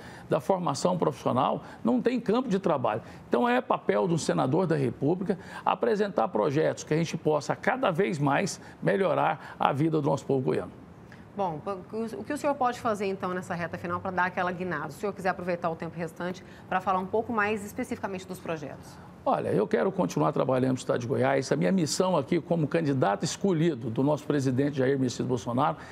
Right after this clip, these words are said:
Speaker 1: é levar o nome dele, fazer a campanha dele aqui no Estado de Goiás. E aí eu quero pedir pra vocês o voto ao nosso presidente Jair Messias Bolsonaro, pra que ele possa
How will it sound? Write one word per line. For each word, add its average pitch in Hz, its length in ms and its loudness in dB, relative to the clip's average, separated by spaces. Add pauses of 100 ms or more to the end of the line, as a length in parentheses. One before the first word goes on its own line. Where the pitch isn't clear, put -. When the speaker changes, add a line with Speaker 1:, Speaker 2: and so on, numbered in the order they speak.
(140)
Speaker 1:
é 160 100 4
levar 170 340 2
o 196 100 2
nome 165 280 2
dele, 156 240 2
fazer 151 300 0
a 196 60 -2
campanha 196 540 0
dele 175 200 2
aqui 151 160 0
no 143 60 0
Estado 135 240 0
de 123 60 0
Goiás. 127 440 2 (320)
E - 60 4
aí 214 80 4
eu 240 100 2
quero 226 320 0 (500)
pedir 190 280 2
pra 208 120 2
vocês 190 560 2 (140)
o 254 160 4
voto 180 380 2
ao 175 60 0
nosso 170 200 0
presidente 151 640 0
Jair 147 360 2
Messias 139 380 0
Bolsonaro, 131 460 -2
pra 160 160 2
que 190 100 0
ele 175 80 2
possa 160 440 0